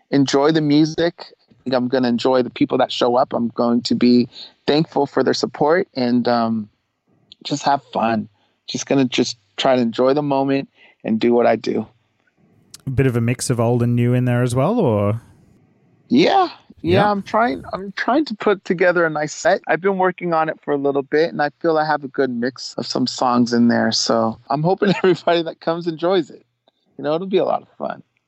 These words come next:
Speaker 1: It'll be a good time.
Speaker 2: Ah, that's brilliant. Well done. That's fantastic. So listeners, go and grab the new album from Tarrell Jackson, Crazy Love. It's,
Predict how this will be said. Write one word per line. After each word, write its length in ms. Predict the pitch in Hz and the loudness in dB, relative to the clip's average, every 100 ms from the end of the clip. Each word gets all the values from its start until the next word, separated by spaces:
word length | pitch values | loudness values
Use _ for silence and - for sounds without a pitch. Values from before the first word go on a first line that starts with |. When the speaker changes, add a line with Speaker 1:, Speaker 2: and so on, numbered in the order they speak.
| _ _ | _ _
Speaker 1:
It'll 120 | - 151 | -8 -2
be 100 | 131 | -2
a 40 | |
good 200 | - - | -2 -4
time. 280 | - - - _ _ _ _ _ _ _ _ _ - | -4 -6 -8 _ _ _ _ _ _ _ _ _ -6
Speaker 2:
Ah, 160 | 98 | -4
that's 240 | 95 98 - | -4 -6 -8
brilliant. 440 | - 101 98 90 | -4 -2 -2 -6
Well 180 | 107 110 | -4 -2
done. 280 | 107 104 101 - | -2 -2 -4 -6
That's 200 | 104 - | -10 -8
fantastic. 640 | 110 110 110 101 101 - | -6 -4 -4 -6 -8 -8
So 160 | - 117 | -2 0
listeners, 540 | 117 139 147 143 127 - | 0 0 0 0 -2 -4
go 160 | 123 135 | 0 0
and 160 | 143 | 0
grab 400 | 123 113 107 107 - | 0 0 0 -2 -6
the 80 | 107 | -10
new 340 | 98 117 120 - | -4 0 0 -2
album 380 | 95 95 98 95 | -4 -2 -2 -4
from 180 | 92 | -6
Tarrell 320 | 92 107 107 104 | -4 -2 -2 -2
Jackson, 460 | - - - 92 | -6 -8 -8 -8
Crazy 340 | - 113 110 107 | -4 -2 0 -2
Love. 260 | 90 87 | -2 -4
It's, 260 | 90 - | -6 -8